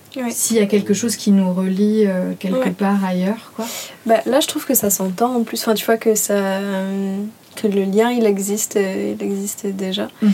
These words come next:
Speaker 1: Et après, c'est, est-ce que, effectivement, est-ce que, comment est-ce qu'on envisage le, le morceau ? Est-ce que c'est comme vraiment un, un duo où on fait, euh, où on a vraiment chacune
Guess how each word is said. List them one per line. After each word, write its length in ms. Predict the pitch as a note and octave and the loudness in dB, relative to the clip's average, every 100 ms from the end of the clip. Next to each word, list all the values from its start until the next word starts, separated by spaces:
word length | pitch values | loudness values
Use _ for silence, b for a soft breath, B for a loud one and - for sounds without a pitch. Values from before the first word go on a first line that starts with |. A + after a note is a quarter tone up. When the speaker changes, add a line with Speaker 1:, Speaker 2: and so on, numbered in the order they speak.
| F#3+ A#3 - | 2 -2 0
Speaker 1:
Et 100 | G3+ | 0
après, 260 | F#3 - | 0 -2
c'est, 160 | A#3 A3 | 0 0
est-ce 260 | - G3+ | 2 0
que, 680 | - A3 G#3+ G#3+ G#3+ G#3 G3+ - | 2 2 4 4 2 2 0 -2
effectivement, 380 | G3+ G3+ A#3 A#3 | -4 -2 0 -2
est-ce 100 | - | -2
que, 140 | - | -8
comment 280 | G3 G#3 G#3 | -2 0 2
est-ce 140 | G#3+ | 0
qu'on 160 | - A3+ | -2 -2
envisage 500 | A3 G#3 G3+ G#3 G#3+ | 0 0 2 2 2
le, 340 | A3 G3+ G3 - | 2 2 0 -4
le 180 | G#3 G3 | 0 0
morceau ? 600 | G3 F#3+ G3+ - A3+ A3+ | 0 -2 -2 0 4 4
Est-ce 140 | A3 G#3 | 2 0
que 120 | - | -4
c'est 180 | - G3+ | -4 -2
comme 340 | G#3 G3+ G3 | 0 2 0
vraiment 380 | G#3+ - G3 F#3+ | -4 -4 -2 0
un, 100 | F#3+ F3+ | -2 -4
un 120 | G3+ F#3+ | -4 -2
duo 600 | F#3+ G3 G3 G3+ G3+ G3+ | 0 0 2 4 4 4
où 40 | |
on 100 | F#3+ | 0
fait, 180 | F3+ - F#3+ F#3+ | -4 -4 -2 -2
euh, 260 | F#3+ F#3 G3+ B B B B - | -2 -2 -4 B B B B -4
où 120 | F#3+ | 0
on 80 | F#3 | 2
a 60 | F3+ | 0
vraiment 240 | F#3 F#3 | 2 0
chacune 540 | F#3+ G3+ F3+ G#3 G3+ | 2 0 0 0 0